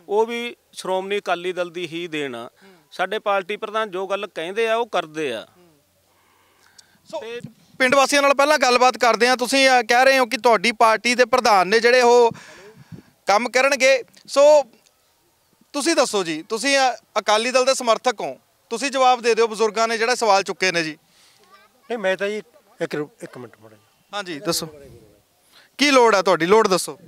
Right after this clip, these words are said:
Speaker 3: ਦੋ ਸਾਲ ਹੋ ਗਏ ਜੀ ਮੈਨੂੰ ਦਰਖਾਸਤਾਂ ਦਿੱਤੀਆਂ ਨੂੰ। ਅੱਜ ਤੱਕ ਦਫ਼ਤਰ ਦੇ ਵਿੱਚ ਈਓ ਨੰਬਰ ਵੀ ਲਾ ਕੇ ਦੇਤੇ ਜੀ,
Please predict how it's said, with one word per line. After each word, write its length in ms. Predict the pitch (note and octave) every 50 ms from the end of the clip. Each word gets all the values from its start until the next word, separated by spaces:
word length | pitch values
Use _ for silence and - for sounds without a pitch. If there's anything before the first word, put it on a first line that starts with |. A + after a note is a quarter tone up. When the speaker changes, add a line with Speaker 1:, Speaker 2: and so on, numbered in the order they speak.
| _ _ _ _ _ _ _ _ _ D3+
Speaker 3:
ਦੋ 180 | - F3+ G#3
ਸਾਲ 260 | G3 - F#3+ F3+ D#3+
ਹੋ 80 | D3 A#2+
ਗਏ 80 | A#2+ B2
ਜੀ 80 | C3
ਮੈਨੂੰ 180 | C3 C3 C3 B2+
ਦਰਖਾਸਤਾਂ 440 | B2 B2 - - B2+ - - C3 B2
ਦਿੱਤੀਆਂ 320 | B2+ B2+ _ - B2 A2
ਨੂੰ। 120 | A2 A2 _ _ _ G3 G#3 F#3+ E3+ _ _ _ - _ _ _ - D#3+ E3
ਅੱਜ 160 | E3 C#3+ E3+
ਤੱਕ 460 | D3 - D#3+ _ - - D#3 C#3 B2+ _ _ _ _ _ G3+ G3 D3+
ਦਫ਼ਤਰ 360 | C3 C3 D#3 - _ - D#3
ਦੇ 100 | C3+ C#3+
ਵਿੱਚ 220 | C#3 C3+ C3 - - _ -
ਈਓ 320 | G3 F3 F3 F3 E3+ E3+
ਨੰਬਰ 320 | D#3 C#3+ C3+ B2+ A#2+ C3+ C3+
ਵੀ 100 | C3 C3+
ਲਾ 140 | C3+ C3
ਕੇ 100 | B2+ C3+
ਦੇਤੇ 280 | B2 A#2+ B2+ A#2+ - B2
ਜੀ, 180 | A#2 A2+ A#2+